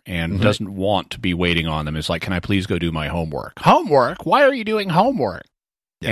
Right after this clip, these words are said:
Speaker 1: And it's because he's going to this school run by a human female.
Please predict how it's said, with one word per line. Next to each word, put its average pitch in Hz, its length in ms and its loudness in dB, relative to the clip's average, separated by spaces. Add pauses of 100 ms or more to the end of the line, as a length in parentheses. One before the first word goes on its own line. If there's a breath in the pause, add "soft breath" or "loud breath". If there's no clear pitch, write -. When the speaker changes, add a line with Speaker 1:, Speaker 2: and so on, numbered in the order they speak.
Speaker 1:
And 107 80 0
it's 104 140 -4
because 101 340 0
he's 98 160 -2
going 92 240 -2
to 90 60 -2
this 80 200 -6
school 98 680 -2 (320)
run 117 400 4
by 107 200 2
a 98 180 0
human 95 600 -2
female. 71 720 -6